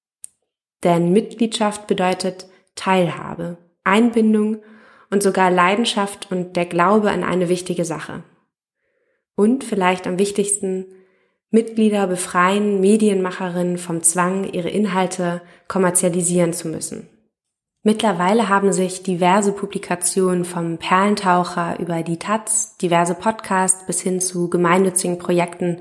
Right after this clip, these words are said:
für diese Form der Mitgliederfinanzierung entschieden. Ich selbst habe lange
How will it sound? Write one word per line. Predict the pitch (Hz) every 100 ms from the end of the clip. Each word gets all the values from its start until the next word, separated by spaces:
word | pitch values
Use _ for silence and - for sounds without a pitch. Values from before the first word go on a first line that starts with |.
| - - -
für | - 196
diese | 185 190
Form | 185 180
der | 175 165 165 165 -
Mitgliederfinanzierung | 180 180 180 165 160 165 160 - 175 165
entschieden. | 151 - - 170 165 - - _ _ _ _ _ _ _ _ -
Ich | 196
selbst | - 202 233 - -
habe | 180 - - _ -
lange | 180 175 190 226 226